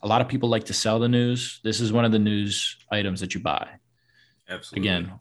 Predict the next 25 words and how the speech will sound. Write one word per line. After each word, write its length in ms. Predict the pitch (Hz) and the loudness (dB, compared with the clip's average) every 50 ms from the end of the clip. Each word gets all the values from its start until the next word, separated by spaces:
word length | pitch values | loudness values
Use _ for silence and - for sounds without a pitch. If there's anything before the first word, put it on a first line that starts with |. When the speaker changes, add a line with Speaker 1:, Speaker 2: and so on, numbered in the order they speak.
| _ | _
Speaker 1:
Warren 400 | - 92 95 98 101 104 104 104 95 | -10 -6 -2 0 2 4 4 4 6
Buffett, 420 | 104 95 87 - 78 78 76 - | 4 4 4 2 -2 -4 -4 -4
great, 380 | 95 98 98 101 101 95 - - | -2 0 0 2 2 0 -2 -4
great, 280 | - 107 101 92 87 - | -2 -2 0 0 -2 -2
great 240 | - 104 98 101 98 | -2 0 0 0 0
investor. 640 | 95 92 95 95 92 - - 82 67 65 - - _ _ _ _ _ _ _ _ _ _ _ _ _ _ | 0 0 0 0 0 0 -2 -4 -6 -6 -8 -12 _ _ _ _ _ _ _ _ _ _ _ _ _ _
And 360 | - 95 92 90 92 - - - | -4 -2 -2 -2 -4 -6 -10 -10
trading 260 | - - 104 101 101 101 | -4 0 0 2 2 2
the 60 | 95 | 2
stocks 480 | - - - 101 101 101 101 101 - 98 | 2 2 2 2 4 2 2 0 -2 -4
is 180 | 92 92 92 | -4 -2 -2
a 80 | 95 92 | -2 0
lot 220 | 90 95 98 92 | 0 2 2 2
like 160 | 90 92 92 - | 2 0 -2 -2
trading 300 | - 104 101 101 101 98 | -2 0 0 0 0 -2
in 60 | 92 | -2
fantasy, 480 | - - 107 107 104 101 - - 80 | -2 0 0 0 0 0 -2 -4 -4
right? 280 | 80 85 82 85 92 - - _ _ _ _ - - - - - _ _ _ _ _ _ _ _ | -2 -2 -2 -2 -2 -4 -8 _ _ _ _ -20 -20 -20 -20 -20 _ _ _ _ _ _ _ _
When 120 | - 95 101 | -6 -2 -2
Speaker 2:
Absolutely. 180 | 101 95 - | -2 0 2
Speaker 1:
people 320 | 110 110 107 107 117 113 107 | 2 2 4 4 4 6 6
are 100 | 104 101 | 4 4
greedy, 580 | 95 92 101 104 107 113 120 127 131 131 127 | 2 2 4 4 6 6 6 6 6 4 2
be 180 | 123 113 107 104 | 0 -2 -2 -2
fearful. 680 | 95 - 110 110 110 110 110 - 92 78 73 - - | -2 -2 0 0 0 -2 -2 -6 -8 -8 -8 -10 -14